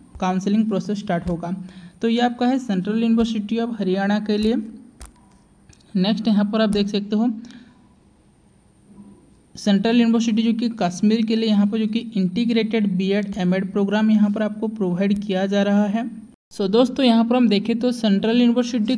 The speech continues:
Kashmir का यहाँ पर आप देख सकते हो activity schedule यहाँ पर है। तो opening date of the registration जो कि आपका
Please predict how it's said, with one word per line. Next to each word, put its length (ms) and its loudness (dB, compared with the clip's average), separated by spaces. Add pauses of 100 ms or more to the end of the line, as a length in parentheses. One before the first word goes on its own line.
Kashmir 540 2
का 180 2 (760)
यहाँ 160 4
पर 140 0
आप 80 2
देख 200 2
सकते 280 0
हो 180 6 (2500)
activity 540 0
schedule 340 0
यहाँ 160 4
पर 160 -2
है। 140 -2 (2500)
तो 60 -2 (180)
opening 400 2
date 200 2
of 160 0
the 200 2 (380)
registration 580 -2
जो 100 0
कि 100 -2
आपका 240 0